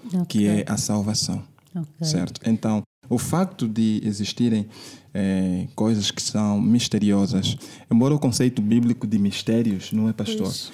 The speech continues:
Speaker 2: É diferente do conceito que nós temos de, de, de mistério, porque
Speaker 1: Mistério.
Speaker 2: mistérios para nós parece, parecem coisas que, que, que não são explicadas, que não tenham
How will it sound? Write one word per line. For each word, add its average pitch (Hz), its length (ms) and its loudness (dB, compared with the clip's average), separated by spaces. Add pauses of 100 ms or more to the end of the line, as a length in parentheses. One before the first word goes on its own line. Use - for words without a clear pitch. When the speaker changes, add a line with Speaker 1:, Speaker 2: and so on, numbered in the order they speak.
(140)
Speaker 2:
É 123 220 2
diferente 127 640 2
do 117 300 2 (260)
conceito 113 400 0
que 120 80 0
nós 120 200 2
temos 113 320 2
de, 107 220 2
de, 104 260 -2
de 107 160 -4
mistério, 107 380 0
porque - 160 -2
Speaker 1:
Mistério. - 240 0
Speaker 2:
mistérios 123 460 0
para 120 160 0
nós 120 300 4
parece, - 500 -2 (320)
parecem 104 420 0
coisas 113 580 2
que, 98 600 -4
que, 76 120 -6 (380)
que - 80 0
não 110 220 4
são 104 340 0
explicadas, 107 1080 0
que - 100 0
não 110 180 6
tenham 104 380 2